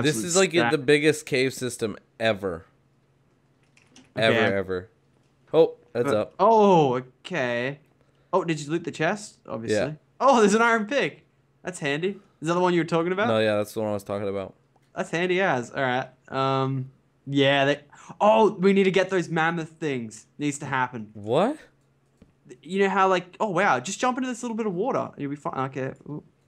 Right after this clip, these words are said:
Speaker 2: yeah. Jump into the water. Oh, no, it fell. Oh, it fell. <laughs>
Speaker 1: No, I'm
Speaker 2: Freak.
Speaker 1: good. I'm just gonna fall down.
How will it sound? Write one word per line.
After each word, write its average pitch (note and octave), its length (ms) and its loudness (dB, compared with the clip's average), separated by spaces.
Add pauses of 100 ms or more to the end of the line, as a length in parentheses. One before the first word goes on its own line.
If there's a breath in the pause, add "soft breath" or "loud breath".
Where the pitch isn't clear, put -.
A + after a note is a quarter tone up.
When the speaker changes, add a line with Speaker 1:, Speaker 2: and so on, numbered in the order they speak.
(120)
Speaker 2:
yeah. D#3 340 -4 (640)
Jump D3 140 -6
into D#3+ 120 -2
the C3+ 60 -2
water. D3 300 2 (140)
Oh, A#3+ 300 2
no, F3+ 120 4
it F#3+ 140 -4
fell. E3 340 0 (160)
Oh, G3 320 0
it - 40 -20
fell. D#3 420 -4 (220 loud breath)
<laughs> C#3+ 80 -16 (600 loud breath)
Speaker 1:
No, G2 160 -4
I'm G2+ 60 -2
Speaker 2:
Freak. G#2 100 -8
Speaker 1:
good. G2 240 0
I'm G#2 120 -6
just G2+ 160 -14
gonna F#2+ 100 -10
fall F#2 420 -4
down. F#2+ 420 -8